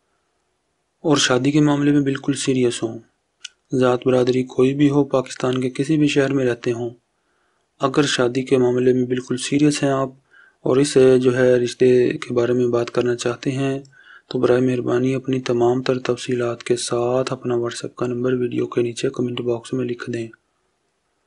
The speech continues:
आपसे बहुत जल्द राब्ता कर लिया जाएगा। अगर आपके नसीब में हुआ तो ये रिश्ता ज़रूर आपके लिए खुशियाँ लेकर आएगा।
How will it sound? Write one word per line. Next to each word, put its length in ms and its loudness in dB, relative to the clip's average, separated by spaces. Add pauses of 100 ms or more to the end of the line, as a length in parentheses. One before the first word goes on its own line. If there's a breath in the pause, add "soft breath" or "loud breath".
(460)
आपसे 380 -2
बहुत 260 -2
जल्द 260 2
राब्ता 380 0 (180)
कर 120 0
लिया 200 -6
जाएगा। 420 -10 (800)
अगर 280 2
आपके 280 -2
नसीब 360 -2
में 120 -2
हुआ 300 2
तो 120 -4
ये 100 0
रिश्ता 340 -6
ज़रूर 440 -2
आपके 320 -4
लिए 200 -4
खुशियाँ 400 -6
लेकर 300 -10
आएगा। 360 -10